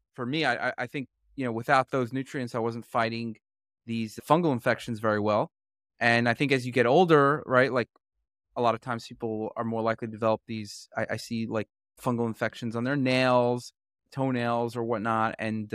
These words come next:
you know, that, that's one of, that, that's, that's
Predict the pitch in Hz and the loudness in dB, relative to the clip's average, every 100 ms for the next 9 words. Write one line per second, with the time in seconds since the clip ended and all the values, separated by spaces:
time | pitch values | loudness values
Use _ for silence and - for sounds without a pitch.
0 | - 120 107 - - 135 143 - - - | -6 -4 -4 -6 0 2 2 -2 -14 -18
1 | _ _ _ _ - 117 110 135 151 147 | _ _ _ _ -16 -14 -4 2 4 2
2 | 123 120 - 147 139 165 185 - 147 170 | -4 -14 -4 -2 2 4 2 -2 -2 -2